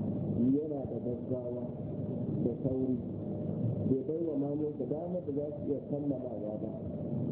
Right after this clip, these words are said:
To, kuskuren su shi ne ya jawo jinkirin yin sallama da su gama sallama. A nan ba za a ce su karyar da wannan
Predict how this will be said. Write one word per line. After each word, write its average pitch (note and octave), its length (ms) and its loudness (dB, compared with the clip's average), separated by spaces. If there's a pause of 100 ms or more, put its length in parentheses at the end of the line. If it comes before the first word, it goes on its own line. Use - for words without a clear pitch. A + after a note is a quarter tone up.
(800)
To, C#3 160 4
kuskuren F#3 560 0
su - 200 -4
shi F3+ 200 0
ne F3 200 2
ya C#3 180 2
jawo C#3+ 440 0
jinkirin D#3 840 0 (120)
yin D3+ 260 4
sallama D#3+ 480 0 (280)
da A#2 180 2
su A2+ 120 -2
gama C3+ 240 4
sallama. A2+ 420 -2 (1600)
A C3+ 120 2
nan E3+ 160 2
ba F#3+ 140 -2
za G3 160 -2
a E3+ 160 -4
ce F3 160 0
su D3+ 200 0
karyar G3 400 -2
da F3 140 -2
wannan D3 400 0